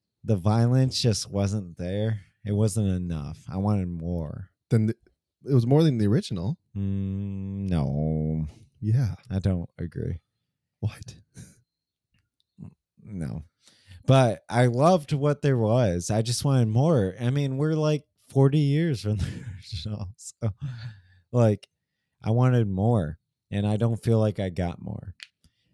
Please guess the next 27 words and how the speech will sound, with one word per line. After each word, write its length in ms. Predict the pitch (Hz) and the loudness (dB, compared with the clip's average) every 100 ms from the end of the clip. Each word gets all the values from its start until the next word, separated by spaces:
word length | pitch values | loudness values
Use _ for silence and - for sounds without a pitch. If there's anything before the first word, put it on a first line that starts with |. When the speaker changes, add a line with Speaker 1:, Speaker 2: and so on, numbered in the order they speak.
| _ 107 | _ -2
Speaker 1:
I 180 | 107 | 0
thought 320 | 110 127 127 131 | 2 2 2 4
the 300 | 120 123 120 | 4 4 0
story 520 | - 131 123 131 131 | -4 -2 0 2 2
was 260 | 127 123 - | 4 2 0
fine, 520 | 104 82 92 101 110 | -4 -2 -2 -2 0
you 120 | 110 | 0
know, 260 | 110 101 110 | 0 0 -2
like, 260 | 123 117 | -2 -2
nothing. 640 | 107 120 123 120 110 117 - _ _ _ _ - | -2 -2 0 0 -2 -4 -10 _ _ _ _ -6
I 120 | 120 | 0
don't 240 | 143 151 127 | 2 4 4
need 220 | 147 139 | 2 2
a 60 | |
lot 320 | 98 80 - - _ | 0 -2 -6 -14 _
for 180 | - 110 | -2 0
these 220 | 101 95 | 0 -2
kind 160 | 98 92 | -2 -2
of 60 | 85 | -4
movies, 500 | 80 80 87 - - _ _ _ - | -6 -8 -10 -14 -20 _ _ _ 0
but 360 | 110 101 90 - _ _ _ 92 90 87 | 4 4 2 -4 _ _ _ -16 -10 -4
it 180 | 113 | 0
got 180 | 117 110 | 0 0
me 160 | 110 113 | 0 0
interested. 840 | 123 - 139 - 135 131 131 127 - _ _ _ _ _ _ - | 0 -2 -2 2 2 4 2 0 -6 _ _ _ _ _ _ -4
It 160 | 101 | 2
was 480 | 104 104 101 95 - | 4 4 4 2 -4